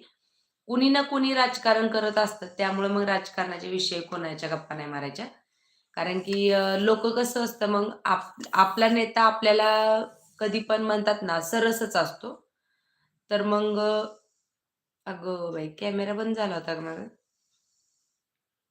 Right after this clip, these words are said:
झाला का on बघा बरं? झाला, झाला, झाला. चुकून झाला होता बरं का, सॉरी मनापासून. हर्षल दादा म्हणते, "मी मुंबईवरून लालबाग,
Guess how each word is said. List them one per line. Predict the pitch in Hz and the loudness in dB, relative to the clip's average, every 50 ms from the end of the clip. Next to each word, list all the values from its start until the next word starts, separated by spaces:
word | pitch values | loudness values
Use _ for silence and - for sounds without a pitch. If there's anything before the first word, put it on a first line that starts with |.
| _ _ _ _ _ _ _ _ _ _ 202 190 | _ _ _ _ _ _ _ _ _ _ -8 -6
झाला | 202 196 190 190 | -4 -4 -4 -4
का | 185 190 185 175 | -6 -6 -6 -6
on | 165 165 165 | -6 -6 -8
बघा | 165 160 160 160 | -8 -8 -8 -10
बरं? | 160 160 165 185 _ _ _ _ _ _ _ _ _ _ _ _ _ _ _ _ _ _ _ _ _ _ _ _ _ _ _ _ _ _ _ _ _ _ _ _ _ _ _ _ _ _ _ _ _ _ _ _ _ _ _ _ _ _ _ _ _ _ 143 | -12 -14 -16 -20 _ _ _ _ _ _ _ _ _ _ _ _ _ _ _ _ _ _ _ _ _ _ _ _ _ _ _ _ _ _ _ _ _ _ _ _ _ _ _ _ _ _ _ _ _ _ _ _ _ _ _ _ _ _ _ _ _ _ -18
झाला, | 143 156 151 143 131 123 | -14 -12 -12 -12 -12 -12
झाला, | 120 120 120 120 123 | -14 -16 -16 -18 -20
झाला. | 120 120 120 - - - _ _ _ _ _ - | -20 -20 -20 -20 -20 -20 _ _ _ _ _ -20
चुकून | 196 190 - 202 196 | -18 -16 -12 -12 -10
झाला | 190 190 180 160 151 | -8 -8 -6 -6 -8
होता | 147 151 165 | -8 -8 -8
बरं | 165 165 | -10 -10
का, | 170 - 170 | -10 -12 -14
सॉरी | - - 170 160 147 160 | -10 -8 -8 -6 -6 -8
मनापासून. | 170 170 160 156 151 151 - 151 - - - 202 208 - _ _ _ _ _ _ _ _ _ _ _ _ _ _ _ _ _ _ _ _ _ _ _ _ _ _ _ - - - | -10 -10 -12 -12 -12 -12 -14 -16 -18 -18 -18 -20 -20 -20 _ _ _ _ _ _ _ _ _ _ _ _ _ _ _ _ _ _ _ _ _ _ _ _ _ _ _ -18 -10 -8
हर्षल | 202 202 190 - 233 226 | -6 -6 -4 -2 -2 0
दादा | 220 226 214 214 | 0 0 0 0
म्हणते, | 208 208 202 185 185 190 214 214 226 - - _ _ _ _ _ | 0 -2 -2 -2 -2 -2 -2 -2 -4 -8 -16 _ _ _ _ _
"मी | - 202 220 | -4 -2 0
मुंबईवरून | 220 220 220 214 208 208 208 214 214 214 214 208 202 202 208 220 233 240 240 - | 0 2 2 2 2 2 4 4 4 4 4 4 4 4 4 4 2 0 -2 -2
लालबाग, | - 190 185 185 180 185 180 175 165 156 147 | 0 2 2 2 2 2 2 2 4 4 2